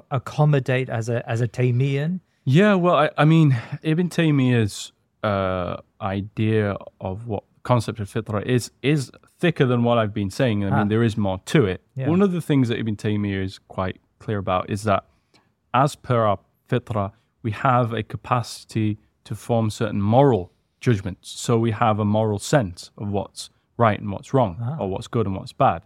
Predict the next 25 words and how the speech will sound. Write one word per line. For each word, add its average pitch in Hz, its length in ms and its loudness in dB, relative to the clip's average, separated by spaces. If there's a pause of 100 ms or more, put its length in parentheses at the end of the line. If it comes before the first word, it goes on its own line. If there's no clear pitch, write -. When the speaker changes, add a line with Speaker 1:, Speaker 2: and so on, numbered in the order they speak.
Speaker 1:
Yeah. 113 200 -12 (320)
Speaker 2:
So 156 360 2 (440)
perhaps, - 760 -2 (120)
for - 160 0
instance, 131 460 0
the 117 160 -2
zakah 110 600 0
e-, 107 120 -6
example, 95 600 -4 (300)
giving 104 360 0
in, 92 220 -4
in 95 180 -6
charity, 104 680 -4 (240)
say, - 360 -10 (520)
um, 90 500 -2 (540)
paying 98 240 0
our 90 100 -2
alms, 90 560 -4 (420)
that 120 360 0 (720)
is 110 320 0 (380)
recognized 110 720 0
by 104 160 0
us 101 100 -2
naturally 104 540 -4
as 101 360 -2